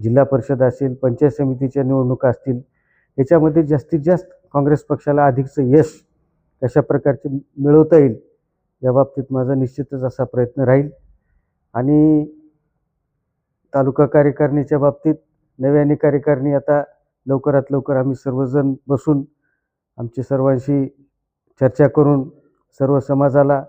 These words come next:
सर्व, अ, सर्वांना सर्व समावेशक अशी, अशी कार्यकारिणी लवकरात लवकर कार्यकारिणी पण जाहीर करण्यात येईल. आणि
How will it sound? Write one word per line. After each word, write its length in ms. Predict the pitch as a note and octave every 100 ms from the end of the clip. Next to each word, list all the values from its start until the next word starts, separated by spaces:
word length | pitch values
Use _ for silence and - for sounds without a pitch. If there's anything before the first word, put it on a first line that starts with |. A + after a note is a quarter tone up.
| _
सर्व, 260 | - B2+ B2+ B2 _ C3
अ, 240 | B2+ B2+ A#2+
सर्वांना 480 | - B2+ C#3+ D3 C#3+ - _ _ _ -
सर्व 200 | C#3+ D3+
समावेशक 480 | D#3 D3 D3 C3+
अशी, 400 | D3 C#3+ C3+ C#3 _
अशी 240 | A#2+ C#3+
कार्यकारिणी 600 | C3 C3+ B2+ D3 C3+ D3 D3 _ _ _ _ -
लवकरात 380 | B2+ B2+ C3+ C3 C3
लवकर 280 | C3 B2+ B2+ - _ _
कार्यकारिणी 460 | C3 B2 B2+ A#2+ C3
पण 200 | C3 A#2+
जाहीर 240 | A#2 B2
करण्यात 320 | A#2 C3 C3 B2+
येईल. 180 | C#3+ C#3 - _ _ _ _ _ _ _ _ _ _ _
आणि 480 | D3+ F#3 G#3 G#3+ G#3